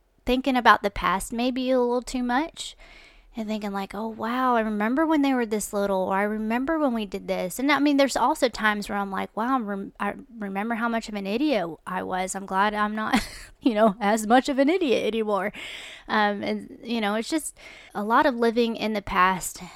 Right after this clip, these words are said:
and trying to live in the present and worrying about the future, you know. And so when we have birthdays and holidays,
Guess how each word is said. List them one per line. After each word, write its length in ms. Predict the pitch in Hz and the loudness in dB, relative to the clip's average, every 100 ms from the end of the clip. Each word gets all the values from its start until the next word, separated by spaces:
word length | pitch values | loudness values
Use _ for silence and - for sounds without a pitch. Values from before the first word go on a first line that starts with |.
| - | -8
and 200 | 220 214 | -6 -4
trying 200 | 214 214 | -4 -2
to 80 | 202 | 0
live 120 | 202 | -2
in 80 | 202 | -2
the 120 | 196 - _ _ | -6 -8 _ _
present 520 | - 185 180 185 185 - | -8 -4 -4 -4 -6 -2
and 240 | 233 240 | -2 2
worrying 420 | 220 214 214 208 | 4 4 2 0
about 240 | 202 196 196 | 2 2 2
the 80 | 202 | -4
future, 560 | 180 165 - 165 - | -8 -10 -6 -4 -2
you 160 | 185 185 | -2 -4
know. 200 | 185 170 151 _ _ _ _ _ - | -4 -6 -12 _ _ _ _ _ -6
And 180 | 233 202 | -4 2
so 220 | 202 196 | 2 2
when 100 | 202 | -2
we 120 | 208 | -4
have 420 | 196 196 196 190 - - - - - _ - | -2 0 0 -2 -10 -20 -20 -20 -20 _ 0
birthdays 500 | 285 277 262 262 233 | 2 4 4 2 2
and 120 | 240 | -4
holidays, 840 | 190 208 196 190 190 190 190 185 | 0 2 2 2 0 0 -2 -6